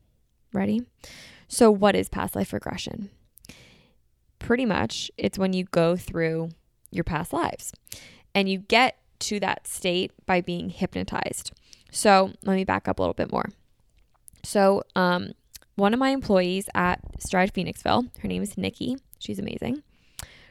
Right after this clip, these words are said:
Her mom, her name is Julie. Julie is a hypnotherapist. And my co-owner in Phoenixville, Jess, went to Julie and did, um, a session with her where she was hypnotized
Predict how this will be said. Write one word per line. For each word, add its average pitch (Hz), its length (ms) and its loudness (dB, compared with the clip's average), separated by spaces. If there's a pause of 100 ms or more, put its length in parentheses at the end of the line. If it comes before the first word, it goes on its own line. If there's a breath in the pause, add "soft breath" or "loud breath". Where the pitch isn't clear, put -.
(140 loud breath)
Her 220 200 6
mom, 214 560 0 (460)
her 190 120 -2
name 185 160 0
is 208 120 -6
Julie. - 420 -2 (560 loud breath)
Julie 226 720 0 (140)
is 190 360 0
a 202 40 -2
hypnotherapist. - 1000 -2 (720 soft breath)
And 196 560 4 (440)
my 190 160 2
co-owner 226 520 0
in 196 160 -4
Phoenixville, 196 680 -2 (100)
Jess, - 560 -2
went 190 580 -2 (100)
to 190 260 -4
Julie 196 500 -2 (240)
and 202 180 -2
did, - 300 0 (800 soft breath)
um, 190 400 2
a 214 40 2
session 240 320 0
with 196 120 -2
her - 160 -2
where 196 100 -2
she - 100 -4
was 185 140 -4
hypnotized 214 640 -2